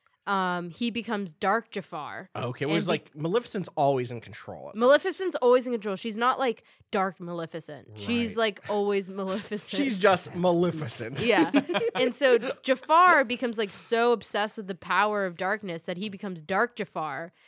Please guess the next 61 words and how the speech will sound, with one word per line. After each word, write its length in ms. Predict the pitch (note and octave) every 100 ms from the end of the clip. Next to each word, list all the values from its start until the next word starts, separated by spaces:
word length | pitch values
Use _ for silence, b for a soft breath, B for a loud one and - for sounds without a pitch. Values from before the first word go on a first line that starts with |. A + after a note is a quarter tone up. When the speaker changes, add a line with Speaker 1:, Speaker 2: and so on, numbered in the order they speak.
| b b -
Speaker 1:
and 140 | G3
you 80 | G3
have 80 | F3+
to 80 |
fight 320 | E3+ G3+ G#3 G3
him, 260 | F3 E3+ -
and 180 | F#3+ F#3
then 280 | F3+ F3+ F3+
you 100 | F3+
destroy 380 | F3 - G#3
him, 160 | G3 E3+
and 100 | E3+
he 120 | E3 E3+
dies. 520 | D3+ C3+ B2 - -
Speaker 2:
Right. 240 | G#2+ F2+ B B -
I 60 |
just 100 | C4
wanna 120 | F#4+ C4+
say, 100 | A#3
like, 180 | E3+ G3+
in 120 | G#3
this 140 | F#3
moment, 340 | D3+ D3+ D#3+ -
this 160 | C#3+
is 80 | D#3
the, 220 | D3 C#3+ C3+
like, 280 | C#3+ C3+ _ _ _
this 300 | C3+ C3 G3+
sh-, 200 | - - - _ _
I 120 | B2
was 120 | D#3+
thinking 160 | G3 G3+
about 60 | D#3+
this 100 | B2+
earlier, 400 | A#2+ A2+ A2+ G#2+
which 180 | A2+
is 240 | A#2+ G#2+ - b b b b -
J 140 | A#3+
R 100 | C4
P 100 | A#3+
Gs 180 | F#3 F3
do 100 | E3+
this 140 | D3+
in 60 | C3
general, 360 | B2+ C#3 C#3 B2
I 80 |
guess, 400 | G#2+ G#2 B2 C#3+
but 140 | - C#3 _
Kingdom 280 | - A3+ F#3+
Hearts 160 | F#3
is 160 | E3 B2+
the 100 | C3
most 540 | B2 B2 B2 - - -
shonen 600 | - - A#2 A#2+ A#2+ -
anime, 680 | A2+ A2+ A2+ G#2+ G2+ G2 G#2+ _ _ _ -
like, 360 | A#2 G#2 G2+ G#2+
game 360 | A2+ A#2+ C3+
I 120 | A#2
can 220 | A#2 B2 A2+
think 320 | - A#2 D#3
of, 300 | D#3+ G3+